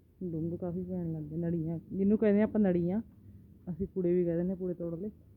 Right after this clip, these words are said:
ਤੇ ਅੱਜ ਮੈਨੂੰ ਲੱਗਦਾ ਇਹਨੇ ਸ਼ਾਮ ਤੱਕ ਸੂ ਜਾਣਾ। ਤੇ ਇਹ ਆਪਣੀ ਜਿਹੜੀ ਝੋਟੀ ਲਿਆਏ ਸੀ ਆਪਾਂ, ਇਹ ਵੀ ਅਗਲੇ ਮਹੀਨੇ ਸੂ ਜਾਣੀ ਹੈ। ਤੇ ਵਾਹਿਗੁਰੂ ਦੀ ਕਿਰਪਾ ਨਾਲ ਦੁੱਧੇ ਦੁੱਧ ਹੋ ਜਾਣਾ।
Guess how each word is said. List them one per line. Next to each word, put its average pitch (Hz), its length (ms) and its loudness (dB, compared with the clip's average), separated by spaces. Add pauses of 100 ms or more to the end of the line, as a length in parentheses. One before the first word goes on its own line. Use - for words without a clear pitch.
(1400)
ਤੇ 180 200 -2
ਅੱਜ 165 160 -2
ਮੈਨੂੰ 180 200 2
ਲੱਗਦਾ 180 200 0
ਇਹਨੇ 196 120 0
ਸ਼ਾਮ 180 300 -4
ਤੱਕ 180 260 -8
ਸੂ 160 220 -10
ਜਾਣਾ। 165 260 -2 (1600)
ਤੇ 180 100 -2 (760)
ਇਹ 202 280 4
ਆਪਣੀ 196 280 4
ਜਿਹੜੀ 196 180 4
ਝੋਟੀ 196 360 -4
ਲਿਆਏ 208 260 6
ਸੀ 202 140 -2
ਆਪਾਂ, 190 260 -2 (720)
ਇਹ 175 120 -2
ਵੀ 196 180 2
ਅਗਲੇ 185 220 2
ਮਹੀਨੇ 208 240 2
ਸੂ 190 160 -2
ਜਾਣੀ 185 300 -2
ਹੈ। 185 80 -2 (1700)
ਤੇ 165 60 -14
ਵਾਹਿਗੁਰੂ 175 440 -2
ਦੀ 180 100 0
ਕਿਰਪਾ 180 380 -4
ਨਾਲ 180 180 0 (1000)
ਦੁੱਧੇ 170 300 -2
ਦੁੱਧ 190 200 0
ਹੋ 175 180 -2
ਜਾਣਾ। 165 280 -2